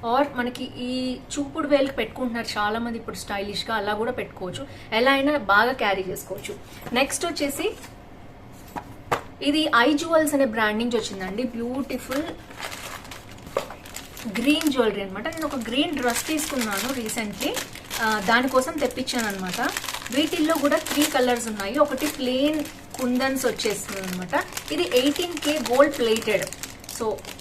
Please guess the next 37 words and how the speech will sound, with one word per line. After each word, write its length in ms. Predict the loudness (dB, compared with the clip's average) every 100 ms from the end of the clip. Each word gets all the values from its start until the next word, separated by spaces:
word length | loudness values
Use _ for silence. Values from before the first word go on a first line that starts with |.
| -12
ఇవి 360 | -4 2 4 6
నేను 220 | 6 4
చూపించే 400 | 2 -2 0 2
అథెంటిక్ 500 | 2 2 2 2 0
బ్రాండ్స్ 360 | 2 2 2 -2
అనమాట 280 | -2 -2
ఇవి. 260 | -2 -2 -4 -6 -16 -6
వీటిల్లో 300 | -4 2 4
ఏంటంటే 320 | 4 2 2
మనకి 400 | 2 2 -2 -8 -8
రెగ్యులర్ 500 | -4 -4 0 4 6
యూజ్ 340 | 4 0 -4 -6 -2
వాడినా 460 | 4 4 4 2 0
కూడా 360 | 0 0 0 -2 -14 -12 -8
మనకి 200 | -6 -2
పెద్దగా 420 | -2 0 0 2
ప్రాబ్లం 520 | 2 2 4 2 0
ఉండదు. 260 | -4 -4 -2
ఇది 140 | 0
వచ్చేసి 320 | 0 -2 -4
రింగ్ 220 | -4 -4 -4 -4
చూడొచ్చు 300 | -4 -6 -8
మీరు 140 | -10 -12 -8
ఎంత 360 | -6 -2 4 4
బాగున్నాయో. 640 | 6 2 2 -2 -2 -4 -6 -14 -12 -2 2
And 100 | 2
trust 460 | 0 0 2 0
me, 60 | -2
ఇది 140 | -2
చాలా 280 | -2 -2 0
లైట్ 400 | 2 2 0 -4
వెయిట్ 180 | -6 -4
కూడా 180 | -2 -4
ఉంది, 180 | -2 -4
హెవీగా 440 | -4 -4 -2 -2
లేదు. 260 | -2 -2 -4
ఎందుకంటే 540 | -4 0 0 0 -2